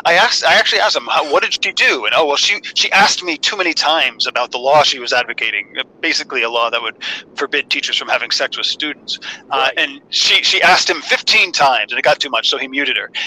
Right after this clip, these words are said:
Speaker 1: And that's not trolling. That's, that's just plain advocacy. And so I think, to me, the, the big, my big concern here is this social media stuff is just so new that we don't have rules. And so somebody, especially somebody who talks big game about transparency and,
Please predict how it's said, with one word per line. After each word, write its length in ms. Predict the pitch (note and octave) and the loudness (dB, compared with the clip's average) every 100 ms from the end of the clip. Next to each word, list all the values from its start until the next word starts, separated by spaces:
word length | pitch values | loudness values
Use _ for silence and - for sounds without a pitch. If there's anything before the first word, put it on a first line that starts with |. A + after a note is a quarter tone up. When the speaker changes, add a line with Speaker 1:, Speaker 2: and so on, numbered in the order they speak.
| - | -6
Speaker 1:
And 280 | D#3 D3 D3 | -2 -2 -2
that's 340 | D#3 F3 - - | 0 0 0 0
not 280 | E3+ D3+ - - | 2 2 0 -8
trolling. 420 | - C#3+ A2+ F#2+ _ | -4 -2 -4 -8 _
That's, 300 | C#3+ D3 - - - | -2 0 0 -2 0
that's 220 | F#3 F3+ | 0 0
just 240 | - D3 - | -2 -4 -2
plain 240 | D3 B2 | -4 0
advocacy. 580 | A#2+ B2+ A#2 G#2 A#2 A2+ | -2 -2 -4 -4 -2 -2
And 100 | B2+ | 0
so 180 | D#3 C#3 - - | 0 0 -4 -2
I 60 | - | -2
think, 300 | A3+ - - - - | -2 -6 -12 -12 -8
to 100 | - | -6
me, 220 | G3 A3+ | -2 -2
the, 320 | G#3+ F3+ C#3+ - | 0 -4 -4 -6
the 80 | - - | -6 -4
big, 260 | F3+ G#3 - _ - | -4 -4 -6 _ -4
my 180 | D#3+ G#3+ | 0 2
big 180 | F#3+ - | 0 -2
concern 360 | C3+ - C3 | -2 -2 -2
here 240 | A#2+ A#2+ A2+ | -2 0 0
is 200 | A2 - - - | -2 -10 -14 -4
this 120 | D#3+ | -2
social 340 | - F#3 F3+ | 0 0 -2
media 280 | D#3+ D#3 C#3+ | -2 -2 -2
stuff 280 | - B2+ A#2+ | 0 -2 -2
is 140 | B2+ | -4
just 340 | - A#2 - - | -2 -2 -2 0
so 240 | F3+ F#3+ | 0 0
new 340 | F3 F3+ G#2 - _ - - | -2 -2 -4 -10 _ -20 -6
that 160 | A#2+ B2+ - - - - - | -4 -4 -8 -20 -20 -20 -10
we 100 | D#3+ | -6
don't 220 | D#3+ E3+ | -2 -2
have 320 | - D3 A#2+ B2 | 0 0 -2 -6
rules. 420 | D3 A2+ - - | -6 -6 -8 -8
And 120 | B2 | -4
so 200 | D3+ C3+ | -2 -2
somebody, 460 | - F3+ F#3+ F#3+ D#3+ | -2 -2 0 0 0
especially 420 | - G3+ A3 A3 | -2 -2 -2 -2
somebody 300 | - D3 C3 | -4 -2 -4
who 60 | |
talks 400 | A#2+ C#3 C3+ - - - | -2 0 0 -2 -10 -10
big 180 | C#3 C3+ | -8 -6
game 280 | C3 B2+ B2 | -4 -4 -2
about 220 | A2+ A#2 | -4 -2
transparency 960 | - A2 - D3 D3 C#3 - C#3 C3+ | -4 -6 -4 -2 -2 -2 -4 -2 -2
and, 140 | B2 | -4